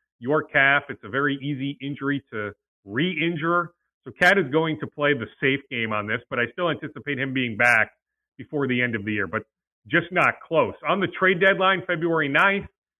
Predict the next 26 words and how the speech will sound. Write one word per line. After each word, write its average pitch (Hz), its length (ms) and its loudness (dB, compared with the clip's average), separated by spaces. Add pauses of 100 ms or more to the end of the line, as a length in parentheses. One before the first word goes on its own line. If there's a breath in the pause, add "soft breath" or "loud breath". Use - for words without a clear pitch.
(180)
sure, 208 340 4 (200)
Tim 196 180 -6
Connolly 165 360 2
is 131 140 0
having 135 460 2
dialogue. 151 800 4 (400)
You 220 80 -14
know, 185 100 -6
they're 202 100 0
getting 208 240 0
a 175 60 2
bunch 170 240 -2
of 147 80 -2
inquiries 147 500 -2
on 127 160 -2
Naz 131 320 4
Reid. 143 240 -2
I 127 160 0
saw 139 180 -6
Kevin 143 200 -6
O'Connor, 156 480 -4
my 151 100 0
buddy 143 240 -2
from 127 140 -14
The 113 80 -8
Ringer, 151 480 0